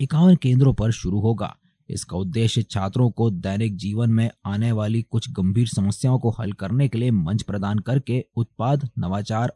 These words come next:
और समस्या समाधान मानसिकता की संस्कृति को विकसित करना है। केंद्रीय शिक्षा मंत्री धर्मेंद्र प्रधान वर्चुअल माध्यम से इस कार्यक्रम का उद्घाटन करेंगे। मुख्यमंत्री पुष्कर सिंह धामी ने हाई स्कूल परीक्षा में ब्लॉक स्तर पर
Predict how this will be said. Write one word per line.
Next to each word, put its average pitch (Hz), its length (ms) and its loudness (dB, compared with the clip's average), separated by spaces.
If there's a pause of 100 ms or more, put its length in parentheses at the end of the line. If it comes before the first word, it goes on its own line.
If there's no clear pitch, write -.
और 110 100 -2
समस्या 151 440 0
समाधान 110 460 0
मानसिकता 98 600 -2
की 107 160 -6
संस्कृति 92 500 -6
को 113 220 -2
विकसित 82 420 -6
करना 135 280 -2
है। 110 180 0 (600)
केंद्रीय 185 340 6
शिक्षा 135 340 2
मंत्री 117 360 2
धर्मेंद्र 104 500 0
प्रधान 101 360 0
वर्चुअल 95 480 -4
माध्यम 92 400 0
से 117 320 -6
इस 120 100 -6
कार्यक्रम 135 500 0
का 110 160 -4
उद्घाटन 120 600 -4
करेंगे। 147 420 -2 (2250)
मुख्यमंत्री 180 600 10
पुष्कर 120 360 0
सिंह 113 220 4
धामी 104 320 4
ने 113 140 6
हाई 104 340 0
स्कूल 120 280 0
परीक्षा 107 500 -2
में 107 280 0
ब्लॉक 92 300 -2
स्तर 120 240 -2
पर 117 220 -2